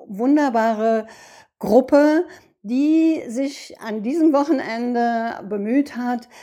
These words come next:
das Wasserelement in seiner Tiefe zu verstehen. Wir haben die ganzen Disharmoniemuster, äh, sind wir durchgegangen.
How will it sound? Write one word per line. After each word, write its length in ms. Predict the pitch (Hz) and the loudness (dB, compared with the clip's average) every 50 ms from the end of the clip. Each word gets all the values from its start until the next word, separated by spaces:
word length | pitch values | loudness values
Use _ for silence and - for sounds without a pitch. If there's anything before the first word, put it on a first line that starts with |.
| - _ - | -20 _ -10
das 260 | 226 247 240 - 226 | -8 -8 -6 -4 -4
Wasserelement 840 | 262 277 - - 269 - 208 214 208 208 208 196 196 202 202 208 202 | -4 -2 0 0 0 0 0 0 0 0 0 0 0 0 0 -2 -4
in 200 | - 220 208 190 | -6 -6 -6 -6
seiner 340 | 202 190 190 196 190 180 | -4 -4 -4 -4 -6 -6
Tiefe 480 | - - - 240 247 254 247 - 247 240 | -8 -6 -4 -2 -2 -2 -2 -4 -4 -4
zu 160 | 247 - 226 | -6 -10 -10
verstehen. 600 | - 226 208 208 208 - 240 247 262 269 277 277 254 | -8 -8 -8 -8 -6 -4 -2 0 2 2 4 4 2
Wir 100 | 233 214 | 2 0
haben 140 | 214 214 | -4 -6
die 60 | 208 208 | -6 -6
ganzen 360 | 214 196 208 196 - 226 208 | -6 -8 -8 -8 -8 -6 -6
Disharmoniemuster, 1300 | 208 226 226 233 226 220 226 226 233 240 254 285 311 320 302 285 285 285 285 - - 262 262 262 262 262 - - - - - - - _ - | -6 -6 -6 -6 -6 -4 -2 -2 0 2 4 6 6 6 6 4 2 -2 -6 -6 -4 -4 -2 -2 -4 -6 -8 -14 -20 -20 -20 -20 -20 _ -10
äh, 380 | - 226 226 226 226 226 - - | -6 -6 -4 -4 -4 -4 -4 -2
sind 240 | 220 247 247 247 | 0 0 0 2
wir 100 | 254 254 | 0 0
durchgegangen. 1200 | 240 254 262 262 262 269 269 - - 247 214 240 233 233 233 233 233 233 226 233 226 226 - - | 0 2 4 4 4 2 0 -2 -6 -4 -2 -2 -2 -2 -2 -4 -4 -4 -4 -4 -4 -6 -8 -12